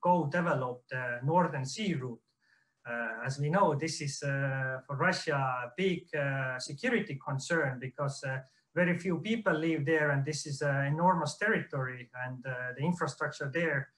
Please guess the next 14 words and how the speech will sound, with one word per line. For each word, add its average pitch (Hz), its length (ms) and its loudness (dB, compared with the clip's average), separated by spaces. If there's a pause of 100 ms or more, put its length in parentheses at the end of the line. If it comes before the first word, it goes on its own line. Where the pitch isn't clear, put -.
(300)
uh, 131 380 -2
has 139 160 -2
been 143 380 0 (180)
desolate, 165 500 0 (120)
uh, - 20 -4 (720)
after 131 240 -4
the 127 100 -6
Cold 139 240 0
War. 147 280 2
So, 123 360 -6 (380)
uh, 127 180 -2
willingness 170 600 2
to 147 80 -6
cooperate 165 560 4